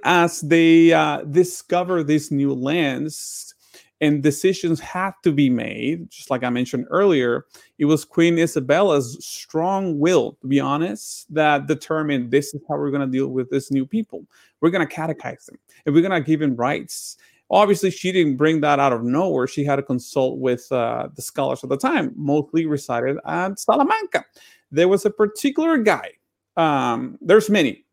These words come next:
honestly, but in my opinion, w-, a particular guy who played a big role in the shaping of thought of Salamanca, Francisco de Vitoria. Um, he was the one, in my opinion, who re-influenced Salamanca, in other words, like, took that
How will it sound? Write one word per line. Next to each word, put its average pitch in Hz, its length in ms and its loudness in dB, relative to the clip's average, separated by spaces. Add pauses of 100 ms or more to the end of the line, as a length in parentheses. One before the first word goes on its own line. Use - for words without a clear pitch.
(120)
honestly, 139 340 2
but 143 280 0
in 151 120 2
my 185 220 2
opinion, 165 400 0
w-, 135 300 -8 (260)
a 143 80 -4
particular 208 500 2
guy 160 320 4
who 156 160 -2
played 165 260 -2
a 151 60 2
big 151 320 2
role 147 400 0
in 135 480 -2
the 139 60 -4
shaping 151 400 -4
of 139 100 -6
thought 139 160 -2
of 131 80 -2
Salamanca, 117 640 -6
Francisco 170 600 -2
de 170 100 2
Vitoria. - 460 -4 (640)
Um, 131 840 0 (760)
he 196 200 -2
was 202 240 4
the 185 100 4
one, 165 200 0
in 156 60 -2
my 156 140 2
opinion, 151 380 0
who 143 180 -4
re-influenced 143 720 -2
Salamanca, 131 760 -2
in 120 100 -4
other 127 100 -4
words, 143 480 -2
like, 127 320 0
took 143 220 -6
that 143 260 0